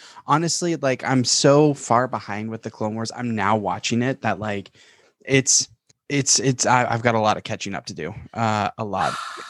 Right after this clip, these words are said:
Speaker 1: And, and honestly,
Speaker 2: So
Speaker 1: it was
Speaker 2: am I.
Speaker 1: because it got, it got released at a time where I was more concerned about what show I was playing and thing. It just, it honestly was timing for me. Like, I wasn't into Star Wars.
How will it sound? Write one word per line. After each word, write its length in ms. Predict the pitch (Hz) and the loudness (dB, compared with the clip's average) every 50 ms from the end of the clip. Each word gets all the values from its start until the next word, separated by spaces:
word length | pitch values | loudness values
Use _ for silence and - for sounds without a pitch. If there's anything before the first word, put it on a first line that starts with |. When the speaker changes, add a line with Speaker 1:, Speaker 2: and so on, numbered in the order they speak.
| - - - | -6 0 2
Speaker 1:
And, 160 | 180 196 185 | 2 2 4
and 100 | - 190 170 170 | 4 4 4 6
honestly, 340 | 180 190 190 175 - 202 170 | 4 4 4 4 4 4 4
Speaker 2:
So 40 | - | 4
Speaker 1:
it 20 | |
was 100 | 170 160 | 2 4
Speaker 2:
am 60 | - - | 4 2
I. 0 | |
Speaker 1:
because 400 | 160 - - 185 185 175 160 - _ - | 2 4 4 4 4 4 2 -2 _ -2
it 140 | 160 147 - | -2 0 2
got, 320 | 156 151 151 147 135 - - | 4 4 4 4 2 0 -2
it 120 | 135 131 | -4 -2
got 340 | - 143 143 151 156 - 135 | 2 4 4 4 4 2 2
released 560 | 135 131 123 120 123 123 120 - - - - - | 0 2 2 2 2 2 2 0 -2 -4 -4 -4
at 140 | 120 117 110 | -4 -2 -2
a 60 | 107 | -4
time 500 | - - - 123 123 120 120 120 120 117 | -6 -2 0 2 4 4 4 4 2 2
where 320 | 110 107 107 104 101 - - | 2 2 2 0 0 0 -2
I 120 | 110 117 | -2 -2
was 180 | 120 120 113 113 | -2 -2 -2 0
more 180 | 113 113 113 | 0 0 0
concerned 440 | 107 - 113 107 - 120 113 107 107 | -2 -2 -4 -6 -4 -4 -4 -4 -2
about 420 | 104 107 107 101 101 101 101 - _ _ _ _ _ _ _ _ _ _ _ | 0 2 2 4 4 2 0 -2 _ _ _ _ _ _ _ _ _ _ _
what 180 | - 113 107 - | 0 0 2 2
show 320 | - - - 113 101 101 | 2 2 2 2 4 4
I 160 | 104 107 110 | 4 4 4
was 160 | 110 113 113 - | 4 2 0 0
playing 340 | - - 120 117 117 117 | 0 2 2 4 4 4
and 80 | 117 113 - | 2 2 2
thing. 100 | 127 123 | 0 2
It 160 | - 139 127 | 2 2 2
just, 320 | - - 165 170 165 - | 4 4 4 4 4 2
it 200 | - 113 139 - - - | 0 2 0 2 2 2
honestly 320 | 127 127 131 127 - 139 | 2 2 2 2 2 0
was 140 | 117 107 - | 0 -2 -2
timing 380 | - - 95 95 95 95 95 95 | -6 -6 -6 -6 -6 -6 -8 -10
for 160 | - - 95 | -8 -8 -6
me. 200 | 92 98 98 95 107 | -4 -4 -6 -4 -2
Like, 220 | 110 110 113 - - | 0 0 0 2 2
I 120 | 120 123 | 0 0
wasn't 440 | 120 120 123 123 127 135 135 123 - | 2 2 2 2 2 2 -2 -2 -4
into 260 | - 110 110 113 113 | -6 -6 -4 -4 -4
Star 360 | 110 - - - 95 98 98 104 | -4 -4 -4 -2 -2 -2 -2 -4
Wars. 480 | 107 113 120 123 127 135 131 - - | -2 0 2 2 2 2 0 -4 -8